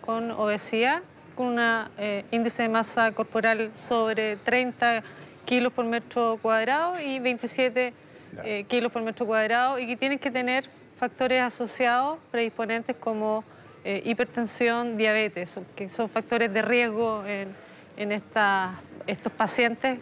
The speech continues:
Speaker 1: y por eso requieren ese fármaco y por tanto requieren una indicación, una prescripción médica
Speaker 2: Claro.
Speaker 1: y una supervisión
Speaker 2: O sea,
Speaker 1: del
Speaker 2: estamos
Speaker 1: médico.
Speaker 2: hablando de básicamente un derivado de la anfetamina, que es un psicotrópico.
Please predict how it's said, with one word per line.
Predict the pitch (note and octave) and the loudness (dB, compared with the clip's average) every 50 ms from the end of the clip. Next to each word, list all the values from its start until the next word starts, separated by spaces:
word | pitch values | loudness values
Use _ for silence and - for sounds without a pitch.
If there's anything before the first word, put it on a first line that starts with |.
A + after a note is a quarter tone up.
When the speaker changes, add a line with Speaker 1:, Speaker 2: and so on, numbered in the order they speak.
| - - | -6 -6
Speaker 1:
y | - A3 | -4 0
por | - A3+ A3 | 0 2 0
eso | A3+ - B3+ | 2 0 0
requieren | B3 B3 A#3 G#3 A#3 A3+ A#3 A3+ | 0 0 0 2 0 0 0 0
ese | A3+ G#3 - A#3 | -2 -4 -4 -6
fármaco | - - A#3 G#3+ G3+ F#3+ F3 E3 - F#3 - - | -2 0 0 2 2 0 -2 -2 -4 -4 -2 0
y | A#3 B3 C4 C#4+ D4 D4 - - | 2 2 2 2 0 -2 -4 -4
por | - A#3 G3 | -2 -2 -2
tanto | - - C4 C4 C4 - - D4 | 0 2 2 2 2 0 0 0
requieren | D4+ C#4+ A#3+ A3+ A3+ A3 G#3+ A3+ A#3+ C4 C4+ - - - - - - - - | 2 2 2 2 2 4 4 2 0 -2 -4 -10 -16 -20 -20 -20 -14 -6 -4
una | G#3+ G#3+ G3+ G3+ | -2 0 2 0
indicación, | G3+ F#3+ G3 F3+ F#3 F3 - - - A#3+ B3 B3+ B3+ | 0 0 0 0 -2 -2 -4 -2 0 0 2 2 2
una | A#3 G#3 F#3 | 0 0 -2
prescripción | - - - - - F#3 - - - B3 C4+ C#4 | -4 -8 -10 -8 -8 -8 -4 -2 0 0 2 2
médica | C#4 C#4+ C4+ B3+ B3 A#3+ A3+ A3 A#3 D4+ | 2 2 2 2 0 0 0 0 0 0
Speaker 2:
Claro. | E4+ D#4 A#3 | 0 0 -2
Speaker 1:
y | A3+ | 0
una | A3+ G#3+ G#3 | 0 -2 -2
supervisión | - - C4 B3 G#3+ B3+ B3+ B3+ A3+ G#3+ F#3 - - A3 G#3 G#3+ B3 C4 - | -2 0 0 2 2 2 0 0 -2 -4 -4 -2 0 2 2 0 0 -6 -8
Speaker 2:
O | - A#2 | -6 -2
sea, | - G3+ | -2 0
Speaker 1:
del | F#3 | 0
Speaker 2:
estamos | E3+ | 2
Speaker 1:
médico. | D3 C#3 C#3+ | 2 2 4
Speaker 2:
hablando | C#3 C#3 C#3 D3 D3 D3 C#3 | 4 4 2 2 2 2 2
de | C3 | 2
básicamente | C3 C#3 C3+ C#3+ D3 C3 C#3+ C3+ C#3 | 2 0 -2 -2 -4 -4 -2 -4 -2
un | C3 | -2
derivado | B2+ B2 B2 B2 B2+ C3+ C3+ | -2 0 2 2 2 2 2
de | C3 B2 | 2 0
la | A#2+ | -2
anfetamina, | A2+ G#2+ - B2 A2 A#2+ A#2+ C#3+ E3+ F#3 G3 F#3+ D3 | -4 -4 -6 -4 -2 -2 -2 -2 -2 -2 -2 -4 -4
que | D3+ | -4
es | D3+ | -4
un | D3 C#3+ | -4 -4
psicotrópico. | - - C3 D3+ C#3+ - A2 E2+ - - - - | -6 -4 -2 -2 0 0 -2 -2 -4 -10 -16 -18